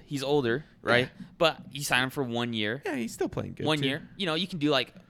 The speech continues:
Speaker 1: maybe twenty million.
Speaker 2: That's
Speaker 1: That'd
Speaker 2: so
Speaker 1: be
Speaker 2: much.
Speaker 1: high.
Speaker 2: Yeah,
Speaker 1: That'd be
Speaker 2: that's a
Speaker 1: high
Speaker 2: lot.
Speaker 1: for him.
Speaker 2: But yeah, no, yeah. I agree. Al Horford's a an amazing pickup for the Jazz if they can
Speaker 1: And
Speaker 2: get
Speaker 1: be a
Speaker 2: somebody like
Speaker 1: great,
Speaker 2: that.
Speaker 1: a great three-point shooter. I mean, you got Bogey shooting threes. You got,
Speaker 2: Mm-hmm.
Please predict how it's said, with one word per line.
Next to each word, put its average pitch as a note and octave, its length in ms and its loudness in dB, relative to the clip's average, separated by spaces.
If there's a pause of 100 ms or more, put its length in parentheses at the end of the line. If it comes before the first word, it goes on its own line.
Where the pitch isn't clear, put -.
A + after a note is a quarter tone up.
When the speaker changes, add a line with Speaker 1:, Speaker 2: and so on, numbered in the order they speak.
(220)
Speaker 1:
maybe G3 200 -2
twenty A#2+ 360 -2
million. B2+ 500 -4 (400)
Speaker 2:
That's - 140 -2
Speaker 1:
That'd C#3 160 6
Speaker 2:
so - 20 2
Speaker 1:
be B2 80 2
Speaker 2:
much. A#2 120 -2
Speaker 1:
high. G2 440 0
Speaker 2:
Yeah, G#2+ 140 -4
Speaker 1:
That'd A2 180 -6
be - 80 -
Speaker 2:
that's - 60 -10
a - 20 -4
Speaker 1:
high G2 140 0
Speaker 2:
lot. G2 100 -8
Speaker 1:
for F2+ 200 -10
him. E2+ 140 -14 (100)
Speaker 2:
But C#3 120 2
yeah, D3 220 4 (200)
no, D#3+ 100 -2
yeah. F3+ 220 2 (520)
I - 100 0
agree. D#3+ 340 2
Al C#3+ 160 -4
Horford's D#3 380 -10
a E2+ 60 -16 (380)
an - 280 -14
amazing B2+ 640 -2
pickup A#2 340 -8
for G#2+ 80 -8
the G#2 60 -6
Jazz G2+ 300 -6
if G#2 80 -16
they G#2+ 120 -12
can B2+ 100 2
Speaker 1:
And D3 100 0
Speaker 2:
get D3+ 60 -2
Speaker 1:
be C#3 80 0
a - 20 -4
Speaker 2:
somebody G2+ 100 -4
like A#2 60 0
Speaker 1:
great, C3 280 4
Speaker 2:
that. G2+ 60 -8
Speaker 1:
a A2+ 40 -4
great C3 360 -2
three-point C3+ 400 -6
shooter. A#2+ 280 -2
I G#2+ 60 0
mean, A#2 220 -2 (280)
you A#2 120 -2
got A#2 240 0
Bogey D3+ 420 2
shooting C3 400 -4
threes. A#2 440 -6
You G2+ 100 -2
got, F#2 180 -6 (380)
Speaker 2:
Mm-hmm. A#2+ 240 -4